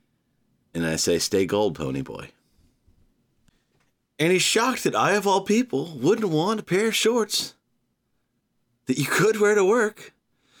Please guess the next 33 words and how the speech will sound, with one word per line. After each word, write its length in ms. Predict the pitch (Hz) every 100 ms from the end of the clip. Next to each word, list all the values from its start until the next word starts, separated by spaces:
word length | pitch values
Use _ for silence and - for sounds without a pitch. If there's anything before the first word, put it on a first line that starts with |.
| - -
that 160 | 131 131
easily 380 | 139 135 170 160
double 340 | 165 185 185
as 140 | 185
a 40 | 180
bathing 360 | 175 208 208
suit, 420 | 165 151 160 - - _ _ _ _ _ _ _ _ _
where 200 | - 98
I 60 | 104
could 160 | 131
just 160 | 120 -
go 100 | 135
get 160 | 143
my 100 | 151
swim 300 | 165 - 190
on, 300 | 185 127 143 143 - _ _ _ _ _ _
where 140 | 87
I 40 | 90
could 160 | 113
get 160 | 101 127
my 100 | 151
lounge 400 | 160 180 202 180
on, 320 | 120 80 - - _ _ _ _ -
where 160 | 92
I 60 | 80
could 180 | - -
take 240 | 101 107
a 40 | 156
dip. 440 | 147 170 202 - _ _ _ _ _ _ -
Maybe 220 | 73 76
you 80 | 95
pop 300 | - 117 120
by 460 | 135 139 147 147